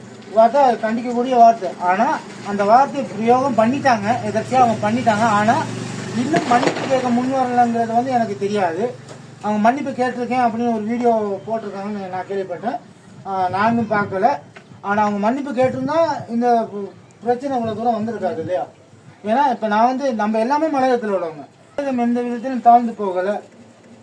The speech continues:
அதை வந்து இந்த இடத்துல எல்லாத்துக்குமே நம்ம தெரிவிச்சுக்கணும். ஆ, இன்னும் ஒரு, ஒரு, எனக்கு ஒரு குற்ற உணர்ச்சி என்னன்னா, அந்த இடத்துல அபி அக்கா வந்து பேசாத ஒரு விஷயம் வந்து,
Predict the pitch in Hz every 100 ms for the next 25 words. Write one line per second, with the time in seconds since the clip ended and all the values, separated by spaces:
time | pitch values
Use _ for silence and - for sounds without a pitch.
0 | - - - 196 202 220 247 254 226 220
1 | 240 214 220 226 226 240 202 180 185 196
2 | 165 147 127 - - - - - 196 196
3 | 208 208 247 - 247 233 226 220 - -
4 | - - - - - 180 180 175 202 269
5 | 285 269 240 277 262 240 226 214 202 202
6 | 214 285 - - - 196 262 294 285 254
7 | 294 320 - - 196 269 262 247 233 226
8 | 240 233 240 240 240 233 220 202 175 170
9 | - 247 226 180 175 208 269